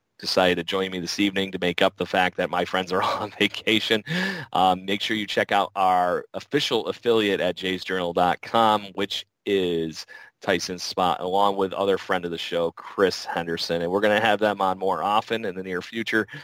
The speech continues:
So make sure you check out their content over at jays journal dot com if you want something to read, or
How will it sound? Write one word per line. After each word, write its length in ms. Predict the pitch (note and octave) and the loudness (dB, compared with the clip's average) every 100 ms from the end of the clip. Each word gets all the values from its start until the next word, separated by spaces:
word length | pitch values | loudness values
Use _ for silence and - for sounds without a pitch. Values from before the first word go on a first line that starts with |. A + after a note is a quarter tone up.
| - | -18
So 300 | - - F#2+ | -2 2 4
make 200 | F#2+ G2+ | 2 -2
sure 140 | - G2 | -2 -4
you 80 | |
check 260 | F2+ G#2+ G2 | -2 0 2
out 200 | F2+ E2+ | 0 0
their 120 | F#2+ | -2
content 540 | - G#2 G2 - G2 - | -2 -2 -2 -2 -4 -2
over 220 | F#2 F2+ | 0 0
at 80 | F2 | 0
jays 220 | F#2 F2 | -4 -4
journal 280 | F#2 F#2 F2 | -4 -4 0
dot 220 | E2+ - | -2 0
com 240 | F#2 F2+ | 0 0
if 80 | F2 | -2
you 100 | E2+ | -2
want 180 | F2 E2 | -2 0
something 280 | F#2 D#2+ E2 | -4 -4 -4
to 40 | |
read, 300 | F2 G#2 A2+ - - _ | 4 6 6 0 -20 _
or 300 | - C3+ G3+ | 6 8 8